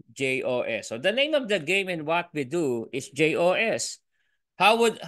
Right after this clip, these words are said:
paano natin malalaman that you are sharing your, our mission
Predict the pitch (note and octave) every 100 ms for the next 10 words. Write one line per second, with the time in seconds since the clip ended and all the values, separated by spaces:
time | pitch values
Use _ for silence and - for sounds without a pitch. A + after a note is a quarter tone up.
0 | F3 F#3 G#3 A3+ G#3 G#3+ G3+ F#3+ F3 F#3
1 | F#3+ F3+ E3+ F3 F3 E3+ - F3 F3+ F#3
2 | F#3 F3 E3 F3+ G3 B3 - D3+ G2